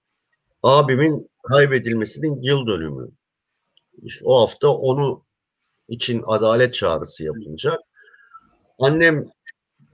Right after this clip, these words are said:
ilk kez geldi o eyleme o gün. Ee, ben önceden tabii şimdiki gibi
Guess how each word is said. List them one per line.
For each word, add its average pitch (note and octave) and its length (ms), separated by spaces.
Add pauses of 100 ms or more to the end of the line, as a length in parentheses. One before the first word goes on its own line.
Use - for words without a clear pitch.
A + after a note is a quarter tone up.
(140)
ilk F#3 220
kez G2+ 260
geldi D#2+ 340
o C#2+ 180 (100)
eyleme C2 380 (180)
o E2 120 (100)
gün. A#1 200 (920)
Ee, F2 440 (1300)
ben C#3 300
önceden D3 720
tabii B2+ 200
şimdiki C3 480
gibi C3 440